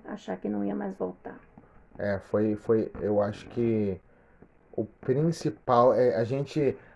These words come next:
Speaker 2: tanto que quando a senhora pegou, a gente fez quarentena aqui.
Speaker 1: Também.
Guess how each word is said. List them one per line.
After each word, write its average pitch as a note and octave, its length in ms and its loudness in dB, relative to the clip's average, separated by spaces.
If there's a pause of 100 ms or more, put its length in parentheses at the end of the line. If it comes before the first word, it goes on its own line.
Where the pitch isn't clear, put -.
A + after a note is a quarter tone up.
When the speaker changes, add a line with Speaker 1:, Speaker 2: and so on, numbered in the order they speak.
(100)
Speaker 2:
tanto C#3+ 240 2
que D#3 240 8 (100)
quando E3 280 6
a E3+ 40 6
senhora D3 280 2
pegou, B2 240 4
a B2 40 8
gente B2+ 180 -10
fez B2+ 200 0
quarentena B2+ 560 2
aqui. B2+ 340 -6 (320)
Speaker 1:
Também. A3+ 500 -12